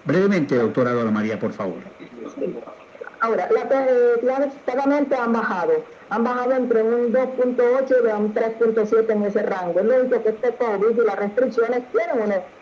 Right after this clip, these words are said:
Speaker 2: efecto negativo sobre el consumo y, lógicamente, sobre la demanda. Pero aún así, algunas, mientras el café ha bajado, por ejemplo, un poco en la, en la, en Italia,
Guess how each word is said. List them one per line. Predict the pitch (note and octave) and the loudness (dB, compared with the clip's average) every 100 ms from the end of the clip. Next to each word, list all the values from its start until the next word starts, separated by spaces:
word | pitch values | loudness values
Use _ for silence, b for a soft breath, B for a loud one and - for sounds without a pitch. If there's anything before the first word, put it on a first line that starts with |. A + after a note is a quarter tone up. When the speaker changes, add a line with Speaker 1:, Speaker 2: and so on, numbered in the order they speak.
| - - - - - | -20 -20 -20 -16 -8
Speaker 2:
efecto | - G#3 G#3+ | -4 -2 0
negativo | F#3+ F#3 - A3+ G3+ | -2 -2 0 2 2
sobre | F#3+ G3+ | 0 -2
el | A3 | 0
consumo | C#4+ C4+ A#3 A#3+ C#4 | 0 0 2 2 2
y, | G3 | 0
lógicamente, | G3 A3 G3+ F#3 A3+ A3 | -2 -2 -4 -2 -2 0
sobre | F#3 E3+ | 0 0
la | E3+ | 0
demanda. | F#3 A3 D#3+ D#3 B B - | -2 -4 -6 -10 B B 0
Pero | A3+ G#3+ | 0 2
aún | G#3 A#3+ | 2 0
así, | D4 C4 | 0 0
algunas, | C#4 A#3+ F#3+ C#4 C#4+ A3+ G3+ - - - | 2 0 0 0 0 -2 -6 -10 -20 -14
mientras | A3 A#3 A3+ A3+ | 0 0 2 0
el | G#3 | -2
café | A3 G3+ A#3 | -2 0 0
ha | B3 | 0
bajado, | D4 C#4 A#3 B3 C4 | -2 -2 0 0 2
por | B3 | 2
ejemplo, | A3+ A#3+ A3+ A#3 | 2 0 0 0
un | G#3+ | 0
poco | B3+ B3+ A3+ | 0 2 2
en | G#3 | 0
la, | G3 F#3+ G#3+ | -2 -2 -4
en | G3 F#3+ | -4 -4
la, | F#3+ F#3 F#3 | -4 -4 -4
en | G3 F#3+ F3+ F#3 | -4 -2 -4 -4
Italia, | A#3+ G#3 G3 B3+ | -4 -2 0 0